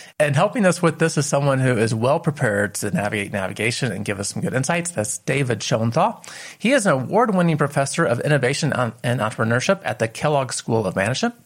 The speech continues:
where he teaches courses on new value creation, new venture creation, design thinking, innovation, and creativity. He's also been a practitioner of entrepreneurship and innovation for over twenty years, including a decade of working at design firm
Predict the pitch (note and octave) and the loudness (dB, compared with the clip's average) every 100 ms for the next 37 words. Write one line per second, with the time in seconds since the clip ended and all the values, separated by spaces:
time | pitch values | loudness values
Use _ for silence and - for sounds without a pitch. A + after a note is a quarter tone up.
0 | - - - - C3 B2+ C3+ - F3 E3+ | -20 -18 -14 0 0 2 0 0 0 2
1 | D#3+ - C#3 - B2 A2+ A2+ B2 D3+ C#3 | 0 0 -2 0 0 0 2 2 4 2
2 | A2+ C3+ C3+ B2 B2 C3+ - G#3 F3 B2+ | 0 0 -2 -2 -2 -2 0 -2 0 -2
3 | A#2 E3 G3+ - - F#2+ - G#3 - - | 0 0 0 -2 -2 -4 -2 -4 -8 -12
4 | B2+ A#2 A2 D3 G#3+ E3 G#2 C3+ D3 D3 | -8 -2 0 2 2 0 -4 -2 -2 0
5 | D3 C3+ - C#3 A2+ G#2+ - - - - | 2 2 -2 -2 -2 -4 -4 -8 -8 -10
6 | - - - - - - - C3 D3 D3+ | -12 -18 -18 -18 -18 -14 -2 0 0 2
7 | C3+ B2 - A2 F3+ F3 E3+ E3 D3+ A2+ | 2 0 -2 -2 0 2 2 2 2 0
8 | B2+ - C3 B2+ C3 C#3 B2 A2+ A2 G#2+ | -2 -2 -2 0 2 0 0 -2 0 0
9 | A2 A#2+ G#2+ B2 B2 A2+ A#2 G#2+ A#2 C#3 | 0 -2 -2 0 -2 -2 -2 -2 0 0
10 | C#3+ - - - - B2 D3+ C#3 A#2+ A2 | -2 -10 -20 -14 -10 -2 0 2 0 0
11 | D3+ F#3+ - F3 D#3 A2+ A2+ A#2 A#2+ G#2+ | 0 -2 0 0 2 2 0 0 0 0
12 | A2 G#2+ G#2 A2 - G#2+ G2+ | -2 -2 0 -2 -2 -2 0